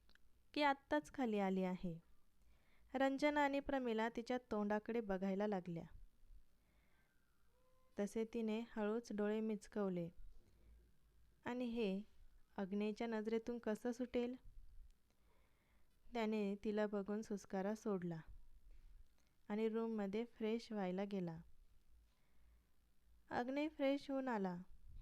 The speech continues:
गौरव पण फ्रेश होऊन आलेला होता. सगळ्यांनी जेवण केलं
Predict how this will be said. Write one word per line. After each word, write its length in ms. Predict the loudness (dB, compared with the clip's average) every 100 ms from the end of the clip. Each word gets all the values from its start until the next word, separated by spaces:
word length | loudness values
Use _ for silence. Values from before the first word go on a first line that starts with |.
| -14 -18 -20 -14 -4
गौरव 340 | 0 2 2 0
पण 340 | 0 -2 -2 -4
फ्रेश 300 | -2 -2 -2 -4
होऊन 180 | -4 -4 -2
आलेला 380 | 0 2 2 0
होता. 360 | 0 -4 -10 -12 -20 -20 -20 -20 -20 -20 -20 -20 -20 -20 -20 -20 -20 -20 -20 -20 -20 -18 -16 -16 -18 -20 -20 -20 -20 -20 -20 -20 -20 _ _ _ _ _ -20 -20 -20 -20 -20 -20 -20 -20 -20 -20 -4
सगळ्यांनी 500 | 0 2 4 2 0
जेवण 360 | 0 0 0 0
केलं 300 | 2 2 2